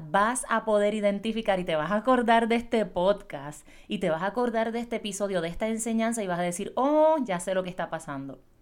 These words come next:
Oh, ya entiendo lo que está pasando". Y vas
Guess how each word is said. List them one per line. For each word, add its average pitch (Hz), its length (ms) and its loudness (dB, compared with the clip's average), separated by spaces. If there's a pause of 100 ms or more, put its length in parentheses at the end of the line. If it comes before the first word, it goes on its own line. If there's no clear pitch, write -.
(1080)
Oh, 294 420 4
ya 196 120 2
entiendo 196 340 0
lo 196 100 -2
que 196 60 -8
está 185 220 -4
pasando". 156 480 -6
Y 214 140 -2
vas 196 320 0